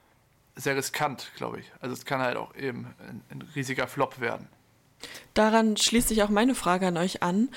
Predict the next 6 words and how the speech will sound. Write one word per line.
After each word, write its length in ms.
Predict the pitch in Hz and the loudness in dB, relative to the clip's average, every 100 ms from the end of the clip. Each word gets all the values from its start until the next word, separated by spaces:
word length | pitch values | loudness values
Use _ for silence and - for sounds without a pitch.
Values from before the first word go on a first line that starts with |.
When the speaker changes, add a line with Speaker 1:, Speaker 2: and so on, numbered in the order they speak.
| - - | -10 -14
Speaker 2:
Findet 520 | - - 233 247 247 214 | -14 2 4 4 2 2
ihr, 240 | 233 220 | 4 4
dass 340 | 202 202 - | 4 2 2
man 320 | 208 202 196 196 | 2 2 2 2
erfolgreiche 840 | - 196 - 247 254 233 233 220 | 2 2 4 4 4 2 2 2
Songs, 600 | - 208 202 208 208 | 2 4 4 2 0